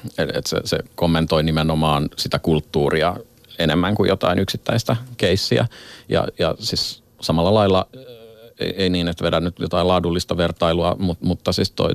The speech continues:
Jordan Peelin Get Out, mikä voitti tota käsikirjoitus Oscarinkin, mikä on harvinaista,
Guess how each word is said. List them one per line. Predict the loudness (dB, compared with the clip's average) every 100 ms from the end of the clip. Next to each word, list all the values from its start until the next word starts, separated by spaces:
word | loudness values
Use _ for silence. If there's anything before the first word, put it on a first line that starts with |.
| -2
Jordan | -2 -2 0
Peelin | 0 2 0 -2 -4 -6 -2
Get | 0
Out, | 0 0 -2
mikä | -4 -2 -4 -2 -2
voitti | -2 -2 -2
tota | -2 -2 -2 -2 -4 -10 _ -20 -20 -20 -20 _
käsikirjoitus | -2 0 2 0 2
Oscarinkin, | 0 2 2 2 2 0
mikä | 0 0
on | 2
harvinaista, | 0 0 0 -2